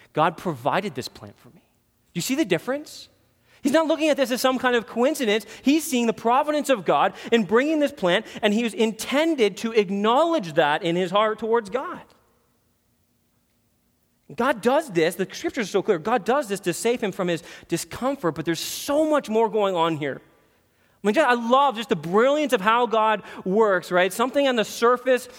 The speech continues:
appears to be one thing, but when you dig a little deeper, no pun intended, there's so much more happening.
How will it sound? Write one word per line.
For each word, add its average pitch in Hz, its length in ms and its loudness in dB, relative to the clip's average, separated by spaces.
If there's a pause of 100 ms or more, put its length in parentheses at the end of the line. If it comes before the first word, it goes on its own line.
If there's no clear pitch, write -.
(100)
appears 226 340 2
to 220 60 -6
be 220 120 -2
one 208 240 2
thing, 202 180 0
but 170 120 0
when 185 140 2
you 180 80 -4
dig 214 300 2
a 285 40 2
little 269 260 0
deeper, 214 580 0 (260)
no 156 100 -8
pun 156 200 -6
intended, 139 480 -4 (240)
there's 139 140 -8
so 269 420 0
much 262 240 0
more 233 220 0
happening. 127 520 -2